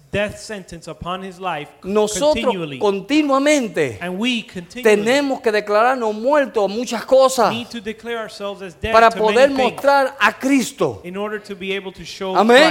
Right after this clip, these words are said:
Speaker 1: Christ.
Speaker 2: Si
Speaker 1: Amen.
Speaker 2: nosotros queremos mostrar a
Speaker 1: If we
Speaker 2: Cristo,
Speaker 1: wanna show Christ,
Speaker 2: entonces hay situaciones donde nosotros tenemos que menguar.
Speaker 1: then there's situations where we have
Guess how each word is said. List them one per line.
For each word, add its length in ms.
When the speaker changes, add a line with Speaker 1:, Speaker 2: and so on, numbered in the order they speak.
Speaker 1:
Christ. 260
Speaker 2:
Si 140
Speaker 1:
Amen. 80
Speaker 2:
nosotros 460
queremos 360
mostrar 560
a 100
Speaker 1:
If 40
we 60
Speaker 2:
Cristo, 580
Speaker 1:
wanna 240
show 240
Christ, 560
Speaker 2:
entonces 560
hay 140
situaciones 720
donde 280
nosotros 540
tenemos 320
que 120
menguar. 580
Speaker 1:
then 160
there's 180
situations 640
where 140
we 240
have 200